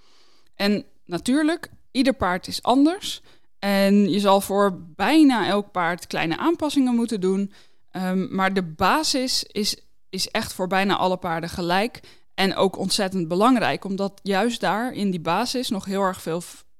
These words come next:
ja, fout gaat. En waardoor dus problemen kunnen ontstaan. Dus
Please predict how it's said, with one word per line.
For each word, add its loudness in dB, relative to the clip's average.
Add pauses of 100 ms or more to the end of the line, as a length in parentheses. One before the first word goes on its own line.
(120)
ja, -10
fout 0
gaat. -6
En -8
waardoor -4
dus -12 (120)
problemen 0
kunnen -4
ontstaan. -6 (1200)
Dus 2